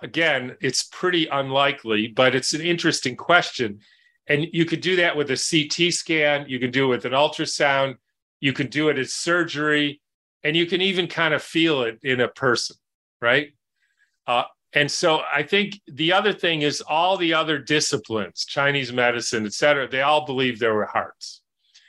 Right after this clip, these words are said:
In fact, they put a lot of attention into the organs. They said, you know, disease was too much or too little flow through the liver or the spleen or the kidneys or whatever.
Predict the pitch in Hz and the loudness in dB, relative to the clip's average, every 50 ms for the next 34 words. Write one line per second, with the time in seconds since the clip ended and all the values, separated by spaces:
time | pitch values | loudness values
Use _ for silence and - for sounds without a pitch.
0 | _ _ _ _ _ 123 - - 175 160 147 - - - - 135 156 156 151 - | _ _ _ _ _ -10 0 4 4 4 4 2 -4 -10 0 0 0 0 0 -2
1 | - 208 214 175 143 147 147 160 170 170 165 147 123 127 - _ _ _ 135 120 | -2 0 2 2 2 2 2 2 2 2 0 -2 -4 -6 -14 _ _ _ -6 -6
2 | 107 - - 175 196 208 196 - - 139 117 107 110 - - 135 147 147 143 - | -6 -2 0 2 2 2 2 0 0 2 0 0 0 -2 0 2 2 2 2 2
3 | - 143 120 135 139 143 160 165 165 151 127 110 85 - _ - - - - - | 0 2 2 0 -2 0 0 2 2 0 -2 -6 -10 -12 _ -14 -14 -14 -14 -16
4 | _ _ _ _ _ _ _ _ _ _ _ _ 127 131 127 - - - 143 135 | _ _ _ _ _ _ _ _ _ _ _ _ 0 0 0 0 -2 0 0 0
5 | 131 127 131 - 147 135 120 117 110 110 107 101 123 117 107 117 143 147 147 147 | 0 -2 -4 -6 -4 -2 0 2 2 0 0 -2 -4 -4 -4 -2 -2 0 0 0
6 | 139 120 123 123 117 104 - - - _ _ _ _ _ _ _ _ _ _ _ | 0 -2 -2 -2 -2 -2 -4 -8 -12 _ _ _ _ _ _ _ _ _ _ _
7 | _ - - - - 185 185 175 170 160 151 151 147 - - 147 131 135 - - | _ -20 -10 -6 0 2 2 2 2 2 2 0 0 -2 -6 -6 -6 -6 -6 -4
8 | 175 165 160 147 147 147 143 139 127 151 - - - 135 143 143 143 143 147 143 | -4 -4 -2 0 2 4 4 2 2 0 -6 -12 -10 -4 0 0 2 2 0 -2
9 | 131 120 - - 135 127 120 117 113 113 135 147 151 135 147 135 127 123 113 110 | -4 -8 -4 0 0 0 2 0 0 0 2 0 0 0 0 0 2 2 0 0
10 | 107 107 104 - - - - 135 143 143 139 135 127 120 113 110 110 101 101 101 | -4 -4 -4 -4 -4 -4 -2 2 2 2 4 2 2 2 2 2 2 0 -2 -4
11 | - - 127 120 113 123 120 110 101 104 110 101 98 98 104 107 110 104 98 85 | 2 2 2 2 4 2 2 2 2 2 2 0 0 0 0 2 2 2 2 0
12 | 78 - | -4 -14